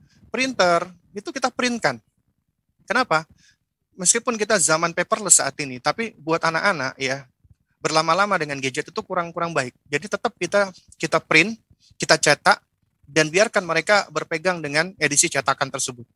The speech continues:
ya, untuk mengurangi screen time mereka. Kemudian juga kita ta'awun, kita bekerja sama dengan, <clears throat> dengan guru, ya. Artinya kita, kita juga harus memonitor, tanya dengan guru bagaimana,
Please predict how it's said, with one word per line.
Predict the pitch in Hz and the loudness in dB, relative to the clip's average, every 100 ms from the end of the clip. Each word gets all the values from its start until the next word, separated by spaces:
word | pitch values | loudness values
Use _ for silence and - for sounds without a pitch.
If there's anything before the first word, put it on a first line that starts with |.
| _ | _
ya, | 135 147 - _ _ _ | -2 -2 -6 _ _ _
untuk | 147 165 160 | -6 -4 -4
mengurangi | 151 147 147 175 | -4 -2 -2 2
screen | 170 - 165 165 | 2 2 -2 -2
time | 151 127 | -2 -2
mereka. | 120 - 113 - _ _ _ _ _ _ _ | -6 -8 -14 -18 _ _ _ _ _ _ _
Kemudian | 143 156 190 | -4 -2 -2
juga | 160 160 | -2 -4
kita | 160 175 | -2 2
ta'awun, | 156 147 156 143 | 2 2 0 -4
kita | 131 160 | -6 -6
bekerja | 143 135 135 139 | -6 -8 -2 4
sama | 143 147 147 | 4 2 -2
dengan, | 131 127 120 117 - 196 | -2 -4 -6 -8 -2 0
<clears throat> | 170 - 131 | 0 -4 -8
dengan | 135 127 127 123 - _ _ - | -2 -2 -2 -8 -14 _ _ -6
guru, | 143 147 139 | -4 -2 -2
ya. | 127 127 131 | -2 -2 0
Artinya | 135 147 160 | 0 2 2
kita, | 151 - 160 - _ - - - | 2 2 0 -4 _ -20 -20 -6
kita | 143 160 | 0 0
juga | 147 139 135 | 0 -2 2
harus | 143 147 | 4 2
memonitor, | 147 147 175 196 151 135 | 0 -2 -2 0 0 2
tanya | 151 165 131 | 0 2 0
dengan | 135 131 | -2 -6
guru | 127 143 139 131 | -6 -6 -6 -6
bagaimana, | 131 127 135 147 143 139 | -6 -4 -2 2 2 0